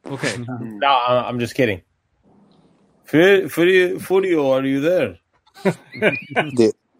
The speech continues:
Speaker 3: there's a bee on your hat.
Speaker 2: <laughs>
Speaker 3: Yeah, what, what, what I wanna know is, um, last year we were talking about this, and, uh,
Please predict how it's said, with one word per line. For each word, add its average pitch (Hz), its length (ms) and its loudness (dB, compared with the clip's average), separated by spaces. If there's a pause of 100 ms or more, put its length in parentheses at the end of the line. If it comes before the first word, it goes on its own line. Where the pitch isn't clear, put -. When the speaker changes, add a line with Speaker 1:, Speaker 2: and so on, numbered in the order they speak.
(760)
Speaker 3:
there's 120 280 2
a 123 100 4
bee 170 320 2
on 113 180 0
your 104 160 -4
hat. - 520 -16 (420)
Speaker 2:
<laughs> 180 680 -4 (1300)
Speaker 3:
Yeah, 139 120 -2 (140)
what, 143 260 2
what, 143 180 -6
what 147 180 2
I 165 140 4
wanna 208 320 -4
know 175 360 -6
is, 127 220 -12
um, 104 260 -10 (1900)
last 135 400 -8
year 147 200 -6
we 135 140 -8
were 117 100 -12
talking 120 400 -8
about 101 380 -4
this, 101 300 -12
and, 98 340 -8
uh, 87 160 -6